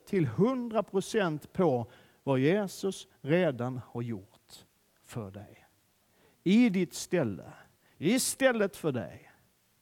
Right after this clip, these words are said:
Efesierbrevet två. Av nåden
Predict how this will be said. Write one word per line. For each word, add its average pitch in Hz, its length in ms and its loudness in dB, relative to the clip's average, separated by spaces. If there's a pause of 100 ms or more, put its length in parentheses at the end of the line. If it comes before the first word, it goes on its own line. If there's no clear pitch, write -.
(720)
Efesierbrevet 185 640 -2
två. 117 300 -6 (720)
Av 226 300 6 (380)
nåden 156 920 4